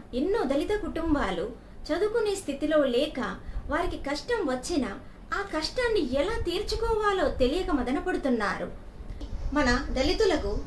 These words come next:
నమ్మకం ఏర్పడేలాగా ఆదర్శవంతమైన నిర్ణయము మన అంబేద్కర్ టీవీ YouTube వాళ్ళు తీసుకున్నందుకు కృతజ్ఞతలు. మన దళిత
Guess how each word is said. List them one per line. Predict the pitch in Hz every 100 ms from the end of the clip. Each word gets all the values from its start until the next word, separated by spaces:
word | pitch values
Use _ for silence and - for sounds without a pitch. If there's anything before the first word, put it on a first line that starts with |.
| -
నమ్మకం | 240 320 427 480 -
ఏర్పడేలాగా | 254 311 403 403 349 - 208 208 196 254 - - - 214
ఆదర్శవంతమైన | 294 480 - 427 339 285 254 233 220 196 247 - - -
నిర్ణయము | 262 339 392 269 - - - - -
మన | 247 226 233 254 - -
అంబేద్కర్ | 294 427 440 427 277
టీవీ | 254 247 233 214 254
YouTube | 320 440 440
వాళ్ళు | 247 214 196 214 254 - -
తీసుకున్నందుకు | 330 415 - 403 302 254 240 254
కృతజ్ఞతలు. | - - - 254 370 359 285 233 180 - - - - - - - - - 269
మన | 302 269 240 294 -
దళిత | 262 294